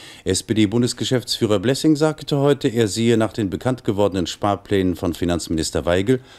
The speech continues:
nur wenig Erfolgschancen. Auch habe die Koalition noch keinerlei Gesprächstermine genannt.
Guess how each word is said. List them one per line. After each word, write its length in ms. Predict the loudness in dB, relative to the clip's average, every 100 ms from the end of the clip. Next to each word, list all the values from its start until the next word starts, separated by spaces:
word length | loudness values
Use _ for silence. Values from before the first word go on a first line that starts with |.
| -4
nur 220 | 0 2
wenig 360 | 4 4 2 -4
Erfolgschancen. 920 | -8 -2 -2 -2 -6 -6 -8 -12 -14 -20 -20 -20 -14
Auch 220 | -4 -2 0
habe 200 | -2 -2
die 100 | -2
Koalition 640 | -2 -2 -2 -2 0 0
noch 160 | -2 -2
keinerlei 360 | -2 2 0
Gesprächstermine 1040 | 0 -8 -4 -2 -2 -2 0 0 -2 -4 -10 -4
genannt. 420 | -2 -2 -6